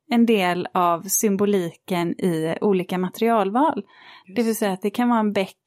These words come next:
Speaker 1: som flyter. Du vet, en bara, man kan
Speaker 2: Mm.
Speaker 1: tro att det är en stengång som går, en grusgång. Men det är det inte, utan det är en bäck
Speaker 2: Ja, just det.
Speaker 1: som flyter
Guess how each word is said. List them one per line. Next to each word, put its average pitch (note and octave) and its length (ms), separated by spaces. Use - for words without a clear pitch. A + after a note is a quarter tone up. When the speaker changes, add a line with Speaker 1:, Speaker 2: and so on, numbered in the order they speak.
Speaker 1:
som G#3 260
flyter. G#3 400
Du A#3+ 80
vet, A3+ 240
en F#3+ 100
bara, F#3 220
man C#3+ 320
kan - 100
Speaker 2:
Mm. C3+ 40
Speaker 1:
tro F#3 120
att - 120
det G3+ 60
är F#3 40
en F3+ 60
stengång A3+ 1000
som A#3 180
går, F#3+ 100
en F3 160
grusgång. A3+ 680
Men G#3 100
det C4 200
är F#3+ 60
det A3+ 80
inte, D4 260
utan E3+ 260
det F#3+ 80
är - 20
en F#3 120
bäck B3 220
Speaker 2:
Ja, D3 280
just G#3+ 320
det. F3 100
Speaker 1:
som G#3 160
flyter E3+ 640